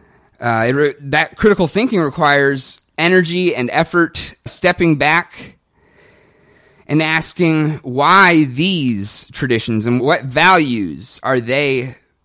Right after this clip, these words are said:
pointing to? 'Cause traditions point to, to values that we want to sustain and we want to remember. So what values are the traditions pointing to? What are they meant to remind us? What do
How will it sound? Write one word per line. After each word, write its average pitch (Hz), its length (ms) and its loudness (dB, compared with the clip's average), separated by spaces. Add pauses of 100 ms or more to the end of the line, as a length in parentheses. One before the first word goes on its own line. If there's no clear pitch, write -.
(180)
pointing 131 460 -2
to? - 380 -10 (120)
'Cause 131 120 -6
traditions 139 440 -2
point 131 340 -4 (600)
to, 101 420 -2 (180)
to 120 140 -2
values 110 480 0
that - 80 -12
we 92 80 -6
want 101 180 -6
to 104 80 -10
sustain 107 600 -6
and 90 100 -6
we 90 60 -6
want - 120 -12
to 101 100 -10
remember. 95 500 -6 (2000)
So - 180 -4
what 170 160 2
values 160 380 4
are 139 80 0
the 127 80 -4
traditions 127 440 -2
pointing 110 380 -4
to? 87 400 -12
What 165 360 0 (200)
are 147 120 0
they 143 140 -2
meant 139 340 -2
to - 260 -8
remind 131 480 0
us? - 260 -10
What 135 260 -4
do 135 480 0